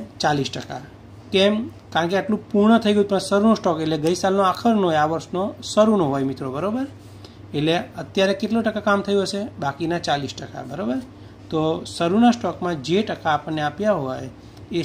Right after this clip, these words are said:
સો માંથી બાદ કરીને લેવાના. તો મજૂરી અને પરોક્ષ ખર્ચ એમાં સાઈઠ, સાઈઠ ટકા થઈ ગયું છે, તો સો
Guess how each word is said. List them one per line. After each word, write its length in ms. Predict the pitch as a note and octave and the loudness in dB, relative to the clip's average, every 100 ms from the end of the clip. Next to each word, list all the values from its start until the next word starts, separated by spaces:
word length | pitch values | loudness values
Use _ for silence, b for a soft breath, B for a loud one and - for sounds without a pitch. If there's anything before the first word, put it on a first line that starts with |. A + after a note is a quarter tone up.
| - | -2
સો 140 | D3 D3+ | -2 -2
માંથી 240 | D3+ F3 C#3+ | -2 -4 -2
બાદ 200 | C#3 E3 E3 | 0 -2 -4
કરીને 260 | C#3 C#3 C#3+ | -8 -6 -2
લેવાના. 340 | E3 D#3 B2+ A#2+ | 0 -2 -2 -6
તો 60 | C3 C#3 | -6 -6
મજૂરી 360 | C#3 F3 F#3+ E3 | -2 0 2 0
અને 80 | D#3 | -4
પરોક્ષ 280 | C#3+ C#3+ D3+ - | -6 -4 -6 -4
ખર્ચ 140 | E3 D3 | -4 -2
એમાં 140 | C#3 - | -6 -6
સાઈઠ, 280 | C#3 F3+ - | -4 -4 -4
સાઈઠ 200 | D#3+ C#3+ | -6 -8
ટકા 200 | C#3 C#3+ D3 | -8 -8 -4
થઈ 120 | F#3+ | -2
ગયું 140 | G#3 E3+ | -2 -4
છે, 100 | C#3 C3+ - B B B - | -6 -8 -10 B B B -12
તો 60 | D#3 | -8
સો 60 | D#3 | -2